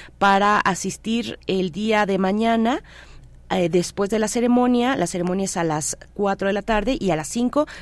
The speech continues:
tendrá lugar este taller de gráfica móvil Nahual, que tiene un cupo limitado de treinta personas. Pueden registrarse todavía escribiendo al correo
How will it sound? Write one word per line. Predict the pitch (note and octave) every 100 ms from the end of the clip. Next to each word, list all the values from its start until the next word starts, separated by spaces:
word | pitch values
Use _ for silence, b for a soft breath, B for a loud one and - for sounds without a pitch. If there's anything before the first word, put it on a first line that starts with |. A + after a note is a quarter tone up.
| B
tendrá | F3 F3+ F#3
lugar | F#3+ F#3
este | - F3+
taller | - E3 D#3+ A3 G#3
de | F3+
gráfica | F3 F#3 A3+ G3+ E3
móvil | E3 F3 F3 G3+ -
Nahual, | F3 D#3+ D3+ G#3+ E4+ B B B -
que | - G3 G#3+
tiene | A3+ F#3 F3
un |
cupo | F3 G#3+ A3+
limitado | A3+ G3+ A3+ A#3
de | G#3
treinta | G3 G3+ G#3+
personas. | A#3+ - B3+ A#3+ C4
Pueden | - G#3+ G#3 A3+
registrarse | G#3+ G#3 G3 A3 G#3 G#3+
todavía | G3+ F3+ F3 A3+
escribiendo | A#3 - D#3+ F#3 F#3+ G3
al |
correo | - A3+ G#3+ G3+